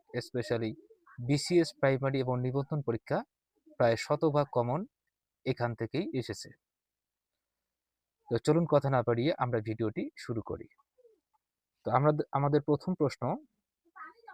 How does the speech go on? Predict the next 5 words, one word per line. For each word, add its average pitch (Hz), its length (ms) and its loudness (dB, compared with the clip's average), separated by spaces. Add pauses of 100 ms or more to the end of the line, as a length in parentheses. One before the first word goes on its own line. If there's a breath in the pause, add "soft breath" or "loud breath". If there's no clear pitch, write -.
(540)
এক 135 200 4
নম্বর 113 260 0
প্রশ্ন, - 260 -6 (880)
যে 117 260 4 (260)
বাংলায়, 139 640 6